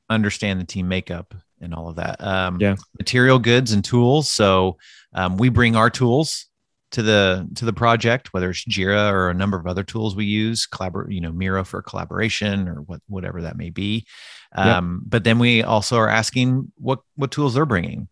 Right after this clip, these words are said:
Speaker 1: Um,
Speaker 2: Yeah.
Speaker 1: could be from, you know, what cloud service, you know, might we build this product in or whatnot. So again,
Speaker 2: Mm-hmm.
Speaker 1: understanding all those tools, how they might integrate, how they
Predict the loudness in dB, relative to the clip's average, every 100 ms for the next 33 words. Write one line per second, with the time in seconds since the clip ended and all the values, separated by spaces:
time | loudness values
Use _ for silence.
0 | _ -16 -14 -8 0 0 -2 -8 -8 -4
1 | -4 -2 -4 -4 -4 -4 -6 -4 0 2
2 | 0 -2 -10 -20 -20 -10 -4 -2 -2 -4
3 | -8 -8 -8 -8 -8 -14 -10 -8 -6 -6
4 | -6 -8 -8 -12 -10 -12 -10 -12 -10 -10
5 | -10 -8 -8 -8 -10 -10 -8 -2 -2 0
6 | -2 -2 -2 -4 -4 -2 -2 -2 -4 -4
7 | -4 -4 -8 -8 -10 -14 -8 -2 -2 2
8 | 4 4 2 -4 -20 _ _ _ 0 0
9 | 0